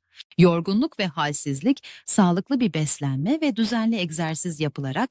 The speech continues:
iyileştirilebilir. İyi bir uyku düzeni oluşturmak ve günde altı ila dokuz saat uyumayı hedeflemek önerilir. Uyumadan önce birkaç saat boyunca rahatlamaya ve dinlenmeye çalışmak da faydalı olabilir.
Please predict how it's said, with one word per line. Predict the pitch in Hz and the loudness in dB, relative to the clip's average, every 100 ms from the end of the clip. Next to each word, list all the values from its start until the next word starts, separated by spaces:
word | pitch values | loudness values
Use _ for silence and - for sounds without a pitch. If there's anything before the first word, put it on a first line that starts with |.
| - | 0
iyileştirilebilir. | 175 160 156 - 147 139 135 117 - - _ _ - | 2 2 0 -2 -2 -2 -2 -4 -6 -10 _ _ 4
İyi | 190 214 | 6 8
bir | 214 | 4
uyku | - 165 - 180 | 2 0 2 2
düzeni | 165 165 156 | 2 2 0
oluşturmak | 143 151 - 143 139 226 - - - | -2 -4 -2 0 0 0 -6 -10 2
ve | 190 | 2
günde | 165 190 190 | 4 4 2
altı | - 180 180 - - | -2 -4 -4 -4 -2
ila | 180 156 151 147 | -2 -2 -2 -2
dokuz | 190 285 | 0 2
saat | - 180 160 - | 2 2 0 2
uyumayı | 214 202 196 214 | 4 4 2 0
hedeflemek | 190 180 - 185 175 - | 0 -2 0 -2 -2 0
önerilir. | 165 151 143 131 - - - _ - | 2 2 0 -6 -8 -12 -20 _ 8
Uyumadan | 202 202 185 180 180 | 8 8 4 0 -2
önce | 180 175 180 | 0 0 0
birkaç | 170 - 202 214 | -2 -2 -2 -2
saat | - 165 156 - | 0 2 0 0
boyunca | 165 160 156 160 | 0 2 2 2
rahatlamaya | 143 151 151 - 147 147 196 - - - | 0 -2 -2 -2 0 0 0 -4 -6 0
ve | 160 | 2
dinlenmeye | 165 160 160 170 170 | 4 4 2 0 -2
çalışmak | - 165 180 226 233 - | -2 -2 2 2 0 -2
da | 262 | -2
faydalı | 175 160 151 202 | 0 0 -2 -2
olabilir. | 311 320 311 196 - | -2 0 -2 -2 -4